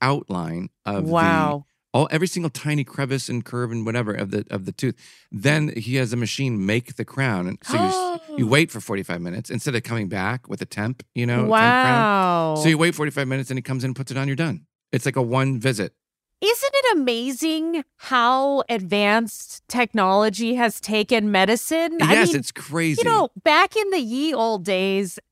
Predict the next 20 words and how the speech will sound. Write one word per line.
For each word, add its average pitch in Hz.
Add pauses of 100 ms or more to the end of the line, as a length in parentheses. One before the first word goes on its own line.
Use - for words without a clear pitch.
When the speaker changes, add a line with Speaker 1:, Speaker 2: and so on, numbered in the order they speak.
Speaker 1:
Yeah. 214
Speaker 2:
dentists 381
Speaker 1:
Oh. -
Speaker 2:
would 285
just 269
take 294
your 240
teeth 330
out 180
and 277
you 339
would 294
just 302
Speaker 1:
Yeah. -
Speaker 2:
be 311
walking 262
around 262
with, 240
Speaker 1:
With 135
Speaker 2:
with -